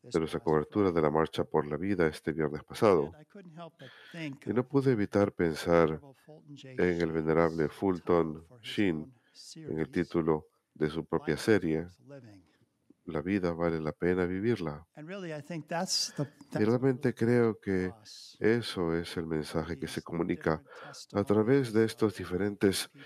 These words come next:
Speaker 1: young,
Speaker 2: testimonios,
Speaker 1: not so
Speaker 2: de
Speaker 1: young,
Speaker 2: estos jóvenes o no tan
Speaker 1: and yet
Speaker 2: jóvenes,
Speaker 1: life
Speaker 2: algunos,
Speaker 1: is worth living. Every
Speaker 2: pero la vida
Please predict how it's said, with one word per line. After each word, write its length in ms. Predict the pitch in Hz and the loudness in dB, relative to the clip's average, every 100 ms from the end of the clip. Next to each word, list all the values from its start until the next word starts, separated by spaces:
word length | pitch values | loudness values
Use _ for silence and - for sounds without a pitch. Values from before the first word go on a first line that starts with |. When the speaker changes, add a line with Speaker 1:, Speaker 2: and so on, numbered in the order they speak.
| - | -20
Speaker 1:
young, 160 | 67 - | -20 -8
Speaker 2:
testimonios, 840 | 85 - 85 92 110 101 98 - - - - - - | -6 -2 0 2 4 6 4 0 -16 -20 -20 -20 -18
Speaker 1:
not 160 | 131 - | -18 -16
so 160 | - | -18
Speaker 2:
de 80 | 135 131 | -12 -4
Speaker 1:
young, 60 | 85 | -2
Speaker 2:
estos 420 | - - 78 - - - - | -2 -2 -2 -2 -12 -16 -6
jóvenes 640 | 92 95 95 92 90 - | 2 4 6 4 2 0
o 80 | 78 | 0
no 120 | 78 | 0
tan 120 | 71 | -2
Speaker 1:
and 80 | 73 | -2
yet 60 | - | 2
Speaker 2:
jóvenes, 440 | 110 101 101 - | 4 4 2 0
Speaker 1:
life 40 | |
Speaker 2:
algunos, 500 | 85 110 113 113 - _ - 160 175 | 0 2 4 2 0 _ -20 -18 -20
Speaker 1:
is 180 | - - | -20 -20
worth 240 | 139 131 - | -20 -20 -20
living. 380 | 131 165 127 110 - | -16 -16 -16 -20 -14
Every 260 | 220 254 | -8 -2
Speaker 2:
pero 160 | 101 95 | 2 4
la 80 | 95 | 4
vida 400 | 117 127 117 | 4 4 2